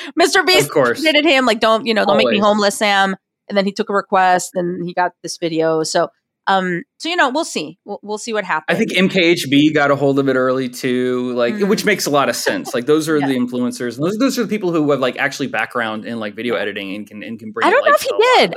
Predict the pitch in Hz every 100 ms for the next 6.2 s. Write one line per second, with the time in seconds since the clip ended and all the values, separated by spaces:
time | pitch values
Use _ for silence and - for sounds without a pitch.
0 | 233 269 339 427 403 339 311 349 311 320
1 | 320 262 202 180 175 277 349 285 269 -
2 | 269 302 277 - - 160 147 - - -
3 | - _ _ _ - 226 240 254 262 -
4 | - 233 202 156 - 151 139 123 151 160
5 | 165 170 156 226 143 139 190 190 190 151
6 | 165